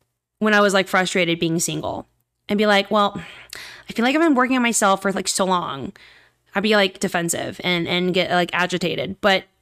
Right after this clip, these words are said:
in retrospect, they were so right. I just, I just don't wanna admit it. Like, when I'm frustrated being single or the idea of being single,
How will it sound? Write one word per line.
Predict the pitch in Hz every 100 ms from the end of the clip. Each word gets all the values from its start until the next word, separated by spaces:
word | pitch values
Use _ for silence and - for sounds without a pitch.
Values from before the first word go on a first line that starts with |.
| _
in | 208 202
retrospect, | 185 180 247 - 269 285 - - _ _
they | - 208
were | 214
so | 240 - 208
right. | 180 180 175 135 - _ _ _ _
I | 196 208
just, | 233 - - - _ _ _ -
I | 220
just | 247
don't | 311
wanna | 311 262
admit | 196 190
it. | 175 - - _ _ - - - _ _ _ _ _ _ -
Like, | 220
when | 233
I'm | 240
frustrated | - 240 233 302 302 269 - -
being | - 208
single | 196 190 185 180 175
or | 151 175 165 165 _ _ _ _ _ _ -
the | 208 214
idea | 196 - 208 214
of | 185
being | 175 170
single, | - 156 127 -